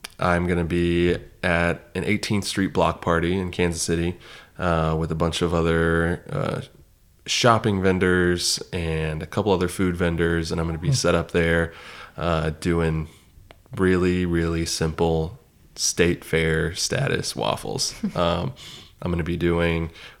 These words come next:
Speaker 1: whipped cream and a sauce, and I'm gonna be charging accordingly.
Speaker 2: Hmm.
Speaker 1: And, uh, I found that that sort of thing works really well for events. Then April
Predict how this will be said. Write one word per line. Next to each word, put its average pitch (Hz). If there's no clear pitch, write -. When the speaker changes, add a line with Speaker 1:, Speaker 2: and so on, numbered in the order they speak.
Speaker 1:
whipped 90
cream 90
and 82
a 78
sauce, 87
and 85
I'm 80
gonna 85
be -
charging 82
accordingly. 85
Speaker 2:
Hmm. 160
Speaker 1:
And, 82
uh, 80
I 85
found 82
that 80
that 82
sort 85
of 80
thing 82
works 82
really 82
well 85
for -
events. 87
Then 90
April 98